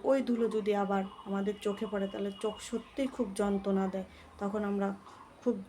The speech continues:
য-, যন্ত্রণা অনুভব করি। তেমনি কাউকে কখনো সত্যিই ছোট বা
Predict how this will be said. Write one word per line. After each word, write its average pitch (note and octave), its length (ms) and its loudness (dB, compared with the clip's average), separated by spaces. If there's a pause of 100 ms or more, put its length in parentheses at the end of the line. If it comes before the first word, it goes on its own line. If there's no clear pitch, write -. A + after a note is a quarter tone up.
য-, - 220 -8
যন্ত্রণা G3+ 440 2 (120)
অনুভব G3 300 2 (200)
করি। G3 200 -2 (400)
তেমনি G#3+ 480 4 (260)
কাউকে A3 400 4
কখনো B3 300 2
সত্যিই A3 540 -2
ছোট G#3 280 -4
বা G3+ 220 2